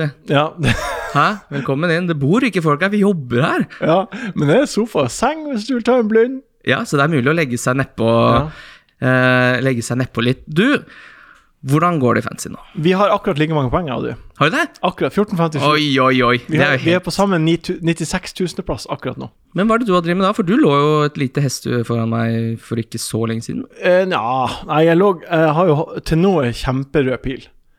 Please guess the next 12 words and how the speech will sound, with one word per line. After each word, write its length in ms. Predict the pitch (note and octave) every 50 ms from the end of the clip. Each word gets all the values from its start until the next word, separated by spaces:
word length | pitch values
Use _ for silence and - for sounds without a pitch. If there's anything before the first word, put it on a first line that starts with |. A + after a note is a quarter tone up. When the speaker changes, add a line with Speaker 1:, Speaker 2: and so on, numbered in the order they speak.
| _ _ _ - -
Speaker 1:
Ja. 120 | - B2+
Speaker 2:
Eh, 400 | B2 B2 B2 B2 B2 A#2+ A#2+ A#2 A#2+ C#3 D3 C#3
det, 100 | D3+ D#3+ D#3+ -
jeg 100 | D3+ B2
har 140 | D3 D#3+
jo 140 | D3+ C3+ C3+
ikke 160 | C3+ D3+ B2+ -
Kevin 160 | C3+ B2+ B2
De 100 | A#2+ A#2
Bruyne 320 | A2+ B2 B2 B2 B2+ - - -
eller, 460 | - C#3 B2+ C3 B2+ A#2+ A2+ A2 A2 A2 A2 A2+ A2+ A2+
eh, 220 | A2+ A2 A2 G#2